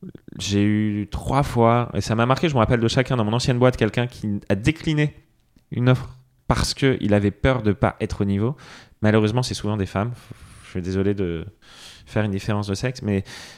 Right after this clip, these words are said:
mais, mais ça, c'est un truc qui me rend ouf. Le syndrome de l'imposteur,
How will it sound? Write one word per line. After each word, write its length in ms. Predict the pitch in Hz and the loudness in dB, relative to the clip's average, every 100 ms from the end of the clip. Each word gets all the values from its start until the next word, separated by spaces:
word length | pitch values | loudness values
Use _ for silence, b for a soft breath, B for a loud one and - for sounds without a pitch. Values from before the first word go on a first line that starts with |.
| - | -6
mais, 300 | 95 92 92 | 0 2 0
mais 120 | 92 92 87 - - - _ | -2 -4 -6 -12 -18 -20 _
ça, 120 | - 123 | -2 0
c'est 100 | 110 | 0
un 60 | |
truc 160 | 95 107 | -2 -4
qui 60 | 95 | -2
me 60 | |
rend 80 | 87 | -2
ouf. 200 | 78 - | -4 -8
Le 60 | 92 | -6
syndrome 300 | - 101 98 | -2 0 2
de 60 | 95 | 2
l'imposteur, 640 | 90 - - 92 101 - | 0 -4 -6 -4 -4 -6